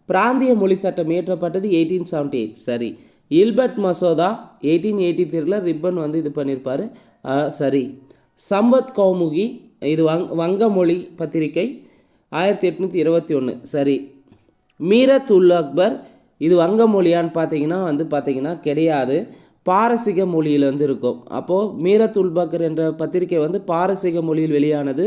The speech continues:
சம்பத் கௌமுகி வங்க மொழியில் வெளிவந்திருக்கும். இ-, வெளியான ஆண்டு ஆயிரத்தி எட்நூத்தி இருபத்தி ஒண்ணு. இந்த சம்பத் கௌமுகியும் மீரத் உல் அக்பரும் யாருதுன்னா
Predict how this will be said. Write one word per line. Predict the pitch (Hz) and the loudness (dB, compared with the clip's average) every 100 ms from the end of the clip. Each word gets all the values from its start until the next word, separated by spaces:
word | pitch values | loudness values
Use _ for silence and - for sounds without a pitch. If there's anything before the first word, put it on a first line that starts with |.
| 247 - | -2 -4
சம்பத் | 170 196 214 - | -2 0 -2 -2
கௌமுகி | 180 170 165 160 202 | -2 0 -4 -2 -2
வங்க | 185 156 175 | 0 -2 -2
மொழியில் | 180 165 156 147 | 0 0 2 2
வெளிவந்திருக்கும். | 147 147 139 139 190 254 320 - - - | 0 0 -2 -4 -4 -6 -8 -20 -20 -2
இ-, | 156 | 2
வெளியான | 165 190 214 196 | 4 6 4 2
ஆண்டு | 165 170 202 | -2 -2 -2
ஆயிரத்தி | 170 170 165 | 0 -2 -4
எட்நூத்தி | 156 160 156 | -6 -6 -4
இருபத்தி | 143 147 143 | -2 -2 -2
ஒண்ணு. | 127 123 120 _ - | -4 -6 -12 _ 0
இந்த | 165 175 | 0 2
சம்பத் | 196 226 240 240 | 2 2 2 2
கௌமுகியும் | 208 190 185 175 190 208 | 0 2 -2 2 2 2
மீரத் | 190 202 202 185 | 2 2 0 0
உல் | 170 160 | 0 0
அக்பரும் | 147 143 160 175 | -2 -2 0 0
யாருதுன்னா | 139 151 170 160 151 151 | 0 -2 -2 -2 -2 -2